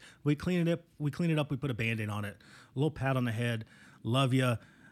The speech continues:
be, be careful," <laughs> right? "Let's move on," <laughs> right? We, we don't, we don't, like, spend thirty-seven days doing, uh, some type of root cause analysis on the fact that our seven-year-old, you know, fell down and scraped their knee.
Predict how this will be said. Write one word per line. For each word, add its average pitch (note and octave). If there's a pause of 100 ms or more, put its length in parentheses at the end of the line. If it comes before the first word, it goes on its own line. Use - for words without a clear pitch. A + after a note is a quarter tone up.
(280)
be, C3+
be C3
careful," G#2+ (320)
<laughs> -
right? G#3
"Let's D3+
move D3
on," G#2 (160)
<laughs> F3+
right? F#3+
We, F#3+
we G#3
don't, G3+
we F3
don't, F#3
like, D#3 (280)
spend E3+
thirty-seven D#3
days B2 (320)
doing, C3 (220)
uh, A#2+
some C#3+
type C3+
of A#2+
root D3+
cause D3+
analysis B2+
on A#2
the A2+
fact B2
that B2
our A2
seven-year-old, A#2+ (360)
you B2+
know, A2
fell C#3+
down A#2+
and A#2
scraped A2+
their G#2+
knee. A2